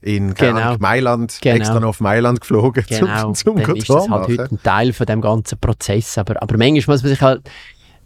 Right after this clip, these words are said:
Speaker 2: gehört es halt gleich zur professionellen Einstellung, dass man sich überlegt, was das für eine Wirkung jetzt hat.
Speaker 1: Ja, ja.
Speaker 2: Finde ich.
Speaker 1: Ja.
Speaker 2: Oder die Diskussion gehört irgendwie auch dazu. Was hat jetzt das für eine Wirkung?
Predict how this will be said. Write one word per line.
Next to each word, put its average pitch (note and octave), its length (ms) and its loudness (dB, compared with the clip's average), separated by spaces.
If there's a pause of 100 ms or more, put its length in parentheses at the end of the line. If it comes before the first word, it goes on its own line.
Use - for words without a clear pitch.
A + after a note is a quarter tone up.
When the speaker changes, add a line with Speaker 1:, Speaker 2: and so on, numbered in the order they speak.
(240)
Speaker 2:
gehört C#3+ 280 2
es - 40 -10
halt C3 140 -2
gleich D#3 280 0
zur D3+ 140 0
professionellen C3+ 800 2
Einstellung, C3 840 0
dass C3+ 200 -2
man B2+ 100 0
sich - 200 -6
überlegt, A#2 360 0
was - 120 -8
das - 140 -6
für B2+ 100 0
eine A2+ 160 0
Wirkung B2+ 460 0
jetzt - 240 -2
hat. F2+ 240 -4 (220)
Speaker 1:
Ja, G#2 240 4
ja. E2+ 100 -2
Speaker 2:
Finde A#2 340 2
ich. F#2 80 -8 (180)
Speaker 1:
Ja. F#2 280 -2 (640)
Speaker 2:
Oder - 280 -8 (640)
die A#2 140 -2
Diskussion A2+ 800 -4
gehört A#2 320 -2
irgendwie G2+ 240 -2
auch G#2+ 100 -2
dazu. - 320 -4
Was G#2+ 140 -2
hat A#2 100 2
jetzt B2+ 160 -2
das C3 80 -2
für - 120 0
eine A#2 140 0
Wirkung? G#2+ 440 -2